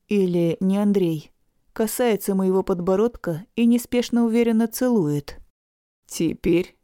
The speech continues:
твоя главная задача — родить мне сыновей, сильных наследников, которые будут защищать и править нашими землями». Это точно не Андрей.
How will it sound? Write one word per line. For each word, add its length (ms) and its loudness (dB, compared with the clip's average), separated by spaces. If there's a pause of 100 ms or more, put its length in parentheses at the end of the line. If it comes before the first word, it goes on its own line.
(100)
твоя 360 2
главная 480 0
задача — 580 0
родить 300 -2
мне 220 2
сыновей, 760 -2 (260)
сильных 600 -4
наследников, 1080 -4
которые 380 2
будут 300 0
защищать 840 -2
и 100 0
править 400 0
нашими 460 0
землями». 680 -4 (640)
Это 380 0
точно 500 -2
не 140 -2
Андрей. 520 -2